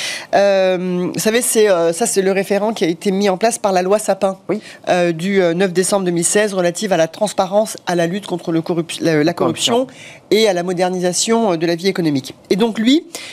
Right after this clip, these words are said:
Speaker 1: il est obligatoire dans les entreprises de plus de cinquante salariés. Euh, et, euh, il doit mettre en place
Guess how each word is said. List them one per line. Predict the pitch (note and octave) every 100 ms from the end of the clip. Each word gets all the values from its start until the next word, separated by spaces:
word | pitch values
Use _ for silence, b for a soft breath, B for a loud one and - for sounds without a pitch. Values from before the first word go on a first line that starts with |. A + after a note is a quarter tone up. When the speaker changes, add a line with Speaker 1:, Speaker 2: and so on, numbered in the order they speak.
| B -
Speaker 1:
il | A#3
est | C4
obligatoire | A3+ A3 A3+ A#3 B3
dans | G#3
les | G3
entreprises | G3+ G3 F#3+ C4
de | F#3+
plus | F#3+
de | A#3
cinquante | A#3 G#3 G#3
salariés. | - F#3 F3 F3 G#3 D4+ B B B B B
Euh, | G3 F#3 F3 -
et, | A#3 A#3 G#3+ -
euh, | F3 E3+ -
il | G3+
doit | A#3+ B3+
mettre | A3+ -
en | F#3+
place | G3+ G#3 B3